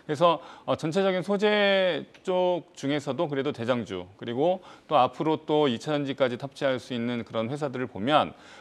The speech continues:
뭐 꾸준하게 계속 주가가 많이 빠져 있는 상태에서 월봉, 주봉 이런 식으로 보면은 좀 장기적인 관점에서 보면 그래도 아직도 좀 빠져 있는 상태이기 때문에 이런 반도체 소부장주 중에서 좀 덜 오른 종목들은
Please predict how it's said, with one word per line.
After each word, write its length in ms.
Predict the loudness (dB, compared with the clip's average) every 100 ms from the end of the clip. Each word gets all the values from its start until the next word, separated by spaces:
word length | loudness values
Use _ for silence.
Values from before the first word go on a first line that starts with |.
| -2
뭐 340 | 4 6 4
꾸준하게 520 | 0 -4 2 2 2 0
계속 480 | -2 0 0 -2 -10
주가가 320 | -6 0 2
많이 180 | 2 0
빠져 340 | 2 2 2
있는 220 | 0 -2
상태에서 440 | -6 -6 -6 -2 0
월봉, 440 | 2 2 0 -4
주봉 280 | -4 -6 -4
이런 180 | -4 -8
식으로 240 | -8 -10
보면은 320 | -8 -6 -6
좀 120 | -8
장기적인 480 | -12 -10 -4 -2 -2
관점에서 440 | -4 -8 -10 -10 -12
보면 360 | -14 -8 -8 -8 -18 -20 -6
그래도 320 | 2 4 4 2
아직도 540 | 0 0 -2 -2 -2
좀 200 | -2 -8 -8 -6
빠져 200 | -4 -2
있는 160 | -2 -2
상태이기 340 | -6 -6 -8
때문에 500 | -8 -6 -2 0 -2 -8 -16 0
이런 220 | 2 2
반도체 360 | 0 0 2 0
소부장주 640 | 2 2 2 2 0 -4
중에서 360 | -6 -4 -2 -4
좀 180 | -4 -8
덜 220 | 0 4
오른 240 | 4 4
종목들은 640 | 0 -4 -4 -4 -2 -2